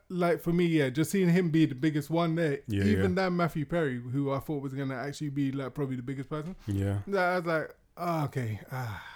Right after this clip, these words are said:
Speaker 1: <laughs> Just, it hit different. But at the same time, I'm just like, yeah, with, with the show, I think it was all right seeing the reunion,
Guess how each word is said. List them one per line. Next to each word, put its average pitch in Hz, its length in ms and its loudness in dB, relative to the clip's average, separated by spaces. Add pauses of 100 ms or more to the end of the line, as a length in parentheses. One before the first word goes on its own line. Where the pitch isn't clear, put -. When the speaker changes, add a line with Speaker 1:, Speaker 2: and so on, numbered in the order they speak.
(120)
Speaker 1:
<laughs> 233 500 0
Just, 190 260 -2 (320)
it 147 80 2
hit 165 220 4
different. 147 440 -2
But 147 300 -4 (540)
at 156 100 0
the 156 100 0
same 160 280 2
time, 143 340 0
I'm 135 160 -2
just 139 220 -4
like, 127 240 -4 (560)
yeah, 226 240 2
with, 208 320 2 (800)
with 180 240 2
the 196 80 -4
show, 214 540 0 (160)
I 160 60 -2
think 180 360 0 (120)
it 196 100 -2
was 175 420 0 (240)
all 214 160 2
right 214 220 2
seeing 202 260 -2
the 185 60 -2
reunion, 180 680 -4